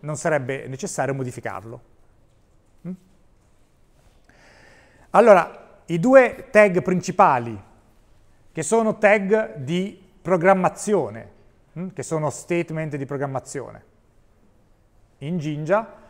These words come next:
sono questi. Uno per abilitare il blocco,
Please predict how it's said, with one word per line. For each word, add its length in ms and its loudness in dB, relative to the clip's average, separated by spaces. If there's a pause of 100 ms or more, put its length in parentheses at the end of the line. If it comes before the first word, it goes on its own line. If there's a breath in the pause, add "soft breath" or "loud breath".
(800 soft breath)
sono 320 0
questi. 580 -8 (720)
Uno 540 2
per 400 2
abilitare 960 2
il 180 -6
blocco, 800 -4